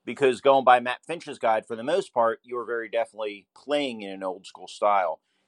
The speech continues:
And I've heard many, many, many people identify as old school say it's the game, the style of gameplay, not the rules.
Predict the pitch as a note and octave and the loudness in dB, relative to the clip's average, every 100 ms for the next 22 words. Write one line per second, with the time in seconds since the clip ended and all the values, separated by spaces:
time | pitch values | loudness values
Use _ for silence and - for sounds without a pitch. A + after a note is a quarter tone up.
0 | - A#2+ A#2 - B2+ G#2+ G#2+ B2 C3+ B2+ | -2 0 0 0 -2 -2 -4 -2 -2 -2
1 | A#2+ A#2+ A#2 A2 A#2 A#2+ - B2+ A2 G#2 | -4 -4 -6 -4 -4 -4 -6 -6 -2 -2
2 | G2 G#2+ - G#2 F#2+ G2+ G2+ - - A2+ | 0 -2 4 6 6 2 -2 -4 -6 -4
3 | A2 G2 - _ _ - - A2 G#2 G#2 | -2 -2 -6 _ _ -6 4 4 4 -2
4 | - G#2+ - A2+ G2+ F2 A#2+ A#2+ A#2 G#2 | -6 -8 0 2 2 2 0 2 0 -4
5 | _ _ _ _ - A2 - B2 A2+ G#2+ | _ _ _ _ -8 2 8 10 8 6
6 | F#2+ A2+ A#2+ A#2 G#2 G2 F#2 F#2+ G#2 G2 | 2 2 2 6 6 6 4 2 2 -2
7 | F#2 D#2+ - - | -4 -6 -12 -18